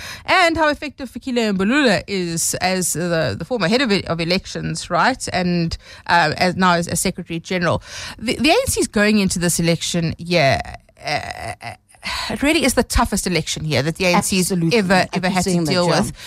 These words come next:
Speaker 1: F-, for thirty years, they have effectively mismanaged the country.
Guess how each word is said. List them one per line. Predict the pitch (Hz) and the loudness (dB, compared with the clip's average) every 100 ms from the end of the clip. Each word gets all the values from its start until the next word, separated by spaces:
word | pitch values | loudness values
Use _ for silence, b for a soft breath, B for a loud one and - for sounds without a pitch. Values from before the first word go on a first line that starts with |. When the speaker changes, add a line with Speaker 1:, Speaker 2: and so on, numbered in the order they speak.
| B - | B -16
Speaker 1:
F-, | - - - | -16 -16 -18
for | - 254 | -6 -4
thirty | - 339 - | -2 -2 0
years, | 233 214 180 - | 2 4 2 0
they | 185 | -2
have | 185 | -2
effectively | 180 226 - 185 185 | -2 -2 -4 -4 -2
mismanaged | 175 190 - 180 180 170 - | 0 0 2 2 2 -2 -8
the | 175 | -6
country. | - 156 - - | -6 -6 -8 -10